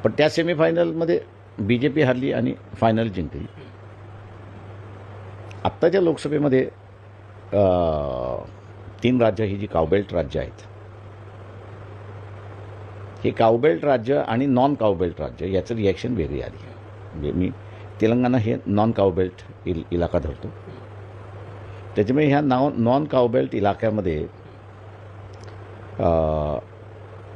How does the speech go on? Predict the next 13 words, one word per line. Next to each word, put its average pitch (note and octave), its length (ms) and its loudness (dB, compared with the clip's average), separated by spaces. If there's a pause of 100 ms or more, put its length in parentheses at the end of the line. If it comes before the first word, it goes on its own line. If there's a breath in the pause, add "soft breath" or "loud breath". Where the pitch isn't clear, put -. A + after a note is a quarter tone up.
(160)
हाच - 360 -2
ट्रेंड C3+ 260 4
आहे G#2+ 180 4
का D2+ 220 -4 (720)
आणि G#2+ 160 4
काउबेल्टमध्ये C3 720 4
वेगळा A2+ 260 4
ट्रेंड A2 300 -2
आहे E2+ 100 0
का, A2 120 -2
हा A#2 100 0
मला A#2 180 2
वाटतं, A#2 260 -2